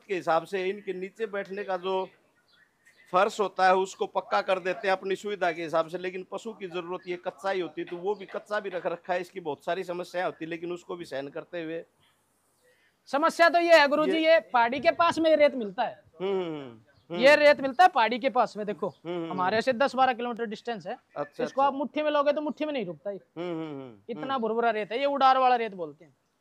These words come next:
Speaker 2: वो डाल रखे हैं इनके लिए।
Speaker 1: वो डाल रखा है, तो
Speaker 2: एक
Speaker 1: दोस्त-
Speaker 2: ट्रॉली एक साल नचीत बिल्कुल,
Speaker 1: हम्म, हम्म।
Speaker 2: कुछ भी नहीं करने की जरूरत।
Speaker 1: तो दोस्तों, वीडियो आपको कैसी लगी, कमेंट करके जरूर बताइएगा। और जो भाई बहन पहली बार इस चैनल की वीडियो देख रहे हैं, सब्सक्राइब कर लें, ताकि आने वाली वीडियो का नोटिफिकेशन आप तक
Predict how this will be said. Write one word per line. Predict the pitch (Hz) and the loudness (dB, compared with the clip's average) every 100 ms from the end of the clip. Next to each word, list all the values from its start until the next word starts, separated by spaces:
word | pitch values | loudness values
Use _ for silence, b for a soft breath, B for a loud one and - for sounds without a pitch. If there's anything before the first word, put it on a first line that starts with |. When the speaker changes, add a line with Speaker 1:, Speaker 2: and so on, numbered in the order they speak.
| _ _ _ _ - | _ _ _ _ 2
Speaker 2:
वो | 269 | 6
डाल | 269 | 6
रखे | 226 208 240 | 6 4 0
हैं | |
इनके | 214 185 | 0 -6
लिए। | 160 135 | -10 -10
Speaker 1:
वो | 151 | -10
डाल | 175 165 160 | -2 0 0
रखा | 151 156 180 | -2 -8 -6
है, | |
तो | 170 | 0
Speaker 2:
एक | 247 285 294 | 6 8 6
Speaker 1:
दोस्त- | 240 | 4
Speaker 2:
ट्रॉली | 277 269 294 | 0 2 0
एक | 302 233 262 285 | -2 2 2 2
साल | 269 247 | 0 -4
नचीत | 208 202 | -6 -8
बिल्कुल, | 180 190 165 147 - | -8 -10 -12 -16 -10
Speaker 1:
हम्म, | 180 165 | -8 -8
हम्म। | 151 113 | -10 -8
Speaker 2:
कुछ | 269 - | -8 -6
भी | 262 | -6
नहीं | 202 | -6
करने | 151 147 139 | -10 -14 -14
की | |
जरूरत। | 135 139 139 _ _ _ _ | -18 -20 -20 _ _ _ _
Speaker 1:
तो | 165 | -12
दोस्तों, | 170 196 220 | -10 -8 -8
वीडियो | 208 220 220 226 | -8 -10 -2 -2
आपको | 220 220 | -2 -6
कैसी | 208 214 214 | -10 -10 -10
लगी, | 208 202 | -10 -12
कमेंट | 202 202 202 196 | -12 -8 -8 -10
करके | 190 180 190 | -12 -10 -10
जरूर | 185 190 | -8 -10
बताइएगा। | 180 - 180 185 | -10 -8 -8 -6
और | 180 | -8
जो | 175 190 | -8 -8
भाई | 180 | -8
बहन | 170 165 | -8 -10
पहली | 190 208 | -10 -10
बार | 185 180 | -8 -8
इस | 180 | -8
चैनल | - 180 175 | -12 -12 -12
की | 175 | -12
वीडियो | 165 170 170 | -12 -12 -12
देख | 160 165 | -10 -10
रहे | 160 | -8
हैं, | |
सब्सक्राइब | 151 165 - 156 165 156 | -8 -12 -10 -6 -6 -6
कर | 156 | -12
लें, | 156 | -10
ताकि | 156 156 151 | -6 -6 -2
आने | 156 160 | -4 -4
वाली | 160 160 | -8 -10
वीडियो | 156 160 160 | -10 -12 -12
का | 156 | -10
नोटिफिकेशन | 151 147 147 151 151 151 147 | -10 -12 -14 -18 -14 -8 -6
आप | 147 | -6
तक | 143 | -10